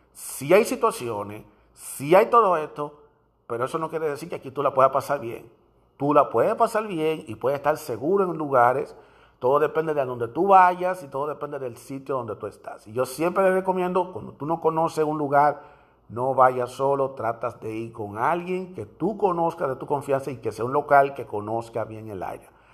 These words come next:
Además, si hay lugares en donde no es conveniente que tú vayas, pues simplemente no vayas. Para que entonces después no te estés poniendo ante los delincuentes o ante cualquier tipo de situaciones,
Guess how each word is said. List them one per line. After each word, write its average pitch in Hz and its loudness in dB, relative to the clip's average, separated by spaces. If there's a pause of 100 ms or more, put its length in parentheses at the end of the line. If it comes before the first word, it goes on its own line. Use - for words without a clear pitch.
(220)
Además, 156 4
si - -8
hay 208 -2
lugares 185 -2
en 139 -12
donde 135 -10
no 131 -10
es 170 -10
conveniente 135 -10
que 98 -12
tú 120 -10
vayas, 160 -2 (260)
pues - -20
simplemente 175 -8
no - -6
vayas. - -6 (760)
Para 110 2
que - 0
entonces 135 2
después 170 4 (1500)
no 127 -2
te 160 -2
estés 143 -2
poniendo 160 0 (480)
ante 156 4
los 139 -4
delincuentes 127 -6
o 120 0
ante 117 -4
cualquier 143 -6
tipo - -4
de 139 -4
situaciones, 135 -4